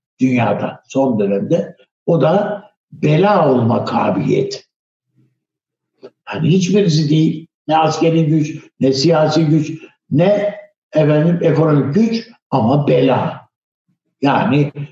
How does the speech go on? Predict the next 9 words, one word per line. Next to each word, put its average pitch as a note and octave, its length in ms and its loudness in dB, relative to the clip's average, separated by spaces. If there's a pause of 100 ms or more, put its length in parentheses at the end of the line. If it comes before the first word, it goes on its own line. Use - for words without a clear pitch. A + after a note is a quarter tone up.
(400)
Boko F#3 400 2
Haram D#3+ 640 0
diyor G#2+ 280 0
o G2 160 0
da. - 200 -6 (1400)
Ha B2 220 -2
işte A#2+ 240 -2
yerinden C#3+ 500 2
oynatıyor. C#3 720 0